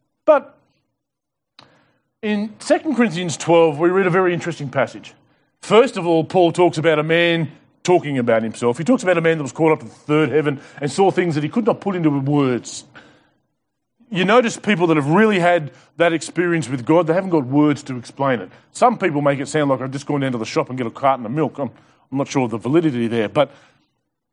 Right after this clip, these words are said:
but Paul says, "I saw things that I couldn't put into words." And he goes on and says, he says,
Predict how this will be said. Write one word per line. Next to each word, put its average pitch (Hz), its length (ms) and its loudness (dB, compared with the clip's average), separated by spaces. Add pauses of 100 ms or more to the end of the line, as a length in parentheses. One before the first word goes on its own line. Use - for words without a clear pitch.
but 147 140 -6
Paul 262 180 2
says, 185 200 -4
"I 190 200 -2
saw 254 240 0
things 175 280 -2
that 143 100 0
I - 1400 -20
couldn't 175 120 -10
put 180 140 -4
into 160 120 0
words." 131 300 -2
And 123 80 -10
he 147 60 -4
goes 262 180 4
on 302 120 2
and 165 100 -2
says, 160 160 0
he 147 80 -4
says, 156 260 -2